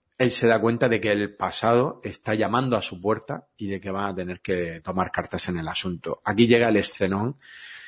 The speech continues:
que es donde yo considero, pf, yo he visto El pianista y he visto Guns of New York varias veces, ambas películas,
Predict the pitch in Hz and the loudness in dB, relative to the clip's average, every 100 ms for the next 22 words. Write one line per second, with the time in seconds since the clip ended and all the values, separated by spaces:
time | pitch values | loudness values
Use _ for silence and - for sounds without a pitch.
0 | - 104 101 110 107 98 95 104 101 98 | -2 2 4 4 6 4 6 6 4 2
1 | - - 110 101 101 101 110 104 - - | -8 -2 0 2 4 6 8 6 4 -6
2 | - - 107 113 120 - 117 110 95 117 | -12 -10 2 4 6 6 4 4 2 0
3 | - 110 101 104 104 - 101 95 104 104 | 0 0 2 0 -4 0 2 2 0 -2
4 | 104 90 104 98 107 113 104 101 92 98 | -2 -2 -2 2 4 4 4 2 2 -2
5 | - - 98 95 - 87 90 95 104 113 | -4 -4 -2 -4 -6 -6 -2 2 2 2